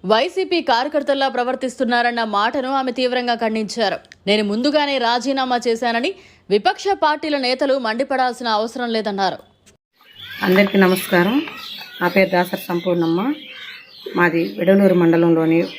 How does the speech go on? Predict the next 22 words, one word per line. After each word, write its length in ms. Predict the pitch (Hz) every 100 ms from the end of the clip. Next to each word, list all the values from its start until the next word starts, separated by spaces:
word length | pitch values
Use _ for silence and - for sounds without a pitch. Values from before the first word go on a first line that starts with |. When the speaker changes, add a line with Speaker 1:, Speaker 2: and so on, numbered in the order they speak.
| -
Speaker 2:
వావిళ్ళ 400 | 170 165 170 170
పంచాయతీ. 680 | 156 151 151 151 151 233 330 - - - - 190
నేను 180 | 202
దంపూరు 560 | 190 190 202 220 196 185 -
ఒకటవ 260 | 175 185 196
సంఘ 260 | 190 165 165
బంధానికి 600 | 160 160 156 147 226 302 - - - - - - - -
గత 80 | 170
పదహారు 360 | 190 175 180 -
సంవత్సరాల 440 | 170 170 - 175
నుండి 340 | 165 151 160 - -
వివోఏగా 460 | 175 180 175 156 160
పనిచేస్తున్నాను. 800 | 151 147 147 139 151 143 143 - - - - - - - - - -
నిన్న 380 | 180 190 202 170 - - - - - - - - - - - -
ఐదు 300 | 185 202 226
నాలుగు 420 | 226 196 190 185
రెండు 220 | 185 185 190
వేల 180 | 190
ఇరవై 220 | 170 170 175
నాలుగున 500 | 160 156 160 190 294 - - - - - -
నా 160 | 175
మీద 220 | 196 202